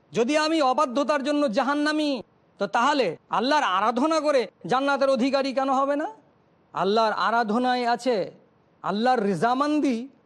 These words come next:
তার পরিণাম হচ্ছে জান্নাত, এবং আল্লাহর অবাধ্যতাই হচ্ছে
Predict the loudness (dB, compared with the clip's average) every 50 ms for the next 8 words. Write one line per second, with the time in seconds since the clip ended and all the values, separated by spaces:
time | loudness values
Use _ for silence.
0 | _ _ _ _ _ -4 -2 -2 -2 -2 -2 -2 -2 0 0 -2 -2 -2 -4 -6
1 | -6 -6 -4 -2 -2 -2 -2 -2 -4 -4 -6 -6 -12 -20 _ _ _ _ _ _
2 | _ _ _ _ _ _ _ -4 -2 0 0 0 0 0 0 2 2 2 2 2
3 | 2 2 2 0 0 0 0 0 2 2 2 2 2 0 -2 -2 0 0 0 0
4 | -2 -8